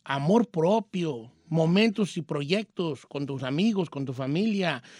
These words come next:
más madurez, eh, eh, eh, mm, y paz mental. Significan muchas cosas algo mejor.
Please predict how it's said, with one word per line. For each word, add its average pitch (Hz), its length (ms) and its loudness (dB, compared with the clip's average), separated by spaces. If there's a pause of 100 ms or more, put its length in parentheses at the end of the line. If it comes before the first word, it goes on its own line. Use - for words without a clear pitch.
(140)
más 202 360 6
madurez, 196 840 0 (560)
eh, 165 280 -2
eh, - 200 -12
eh, - 220 -14
mm, - 340 -10 (140)
y - 140 -18 (200)
paz 214 300 6
mental. 196 800 4
Significan 185 580 4
muchas 233 280 4
cosas 233 380 4
algo 220 240 4
mejor. 202 560 0